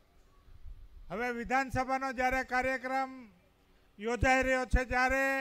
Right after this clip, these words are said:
આજે ચોર્યાસી વિધાનસભાના સ્નેહ મિલન કાર્યક્રમમાં જ્યાં સુધી નજર પહોંચે ત્યાં સુધી બધાય કાર્યકરો,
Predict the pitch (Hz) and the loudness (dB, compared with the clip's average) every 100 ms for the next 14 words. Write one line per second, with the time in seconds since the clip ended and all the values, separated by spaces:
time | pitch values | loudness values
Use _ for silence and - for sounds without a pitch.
0 | 247 190 _ _ _ _ _ 196 226 233 | -4 -10 _ _ _ _ _ -4 -2 0
1 | 254 247 240 247 262 254 254 254 247 240 | 0 0 -2 0 0 0 -2 -4 -2 0
2 | 254 233 247 226 254 254 233 175 151 _ | 0 2 0 4 4 4 2 -2 -10 _
3 | _ _ _ 214 240 233 - 262 262 247 | _ _ _ 0 2 0 0 0 2 0
4 | 254 254 247 226 240 254 240 254 262 262 | -4 -6 -8 -6 -4 -4 -4 -6 -6 -4
5 | 262 262 220 - _ _ _ 185 156 240 | -2 -2 -4 -10 _ _ _ -14 -4 2
6 | 302 320 294 269 226 285 262 254 254 262 | 4 4 4 0 -2 -6 -4 -4 -2 -4
7 | 226 254 254 262 254 233 196 - _ _ | -4 -6 -4 -2 0 0 -2 -12 _ _
8 | _ - 247 247 233 214 247 240 240 240 | _ -4 -2 0 -2 -6 -8 -6 -2 -4
9 | 233 226 240 247 233 240 240 | -4 -4 -2 -4 -4 -4 -2